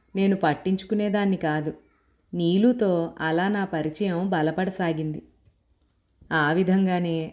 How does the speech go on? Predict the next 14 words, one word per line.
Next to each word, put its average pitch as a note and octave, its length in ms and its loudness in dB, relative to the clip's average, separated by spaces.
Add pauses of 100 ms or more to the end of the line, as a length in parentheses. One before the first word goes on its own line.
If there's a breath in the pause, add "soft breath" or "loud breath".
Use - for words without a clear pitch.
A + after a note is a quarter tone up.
ఆమె F#3 280 0
వ్యక్తిగత E3+ 580 0
విషయాలు G3+ 480 0
కొన్ని E3 560 -4
నాకు F3 260 -2
తెలిసాయి. D#3 520 -4 (560 soft breath)
ఒకరోజు E3+ 680 2
ఏడుస్తూ D#3+ 760 0
వచ్చి, A#3 500 0 (380 soft breath)
"సారీ F3 440 0
అక్క, F#3 440 0 (320 soft breath)
నీ G3 120 2
పుస్తకాలు F#3+ 680 -2
చూసి A3+ 520 2